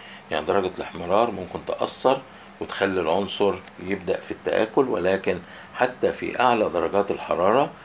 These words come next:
قادرة على أنها تقاوم الإيه؟ تآكل. خمسة،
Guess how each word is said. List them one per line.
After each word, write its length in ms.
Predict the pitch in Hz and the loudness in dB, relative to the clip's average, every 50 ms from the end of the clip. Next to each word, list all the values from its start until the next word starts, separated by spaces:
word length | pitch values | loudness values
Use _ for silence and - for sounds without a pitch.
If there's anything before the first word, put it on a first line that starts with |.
| - - - - - - - - | -20 -20 -20 -20 -20 -20 -14 -4
قادرة 840 | - 90 90 90 90 87 85 82 82 82 82 95 107 120 131 147 147 - - - | 2 4 6 8 8 6 6 4 2 2 4 4 6 6 6 4 2 -4 -12 -6
على 280 | - - 82 82 78 80 | -2 -2 0 0 -2 -4
أنها 440 | 78 80 85 90 87 90 98 90 85 - | -4 -4 -4 -4 -2 0 0 -2 -2 -4
تقاوم 760 | 87 - - 90 90 87 87 85 82 80 87 92 92 92 90 87 - - - - - - - - - - - - - - - - - - - - - - - - - - - - - - - - - - - - - - - - - - - - - - - - - - - - - - - - - - - - - - - - - - - - - - - - - - | -8 -2 2 4 4 6 6 4 2 2 0 -2 -2 -4 -6 -8 -12 -20 -20 -20 -20 -20 -20 -20 -20 -20 -20 -20 -20 -20 -20 -20 -20 -20 -20 -20 -20 -20 -20 -20 -20 -20 -20 -20 -20 -20 -20 -20 -20 -20 -20 -20 -20 -20 -20 -20 -20 -20 -20 -20 -20 -20 -20 -20 -20 -20 -20 -20 -20 -20 -20 -20 -20 -20 -20 -20 -20 -20 -20 -20 -20 -20 -20 -20 -20 -20 -20 -20 -14 -12
الإيه؟ 560 | - 76 - - - - 90 90 87 90 87 87 - - - - | -12 -12 -12 -14 -8 -6 -2 0 0 0 -2 -4 -8 -18 -8 0
تآكل. 260 | - 120 - - - - - - - - - - - - - - - - - - - - - - - - | 2 2 2 2 -2 -4 -10 -18 -18 -18 -20 -20 -20 -20 -20 -20 -20 -20 -20 -20 -20 -20 -18 -12 -6 0
خمسة، 360 | - 127 127 127 - 120 113 | 0 0 0 2 0 0 -2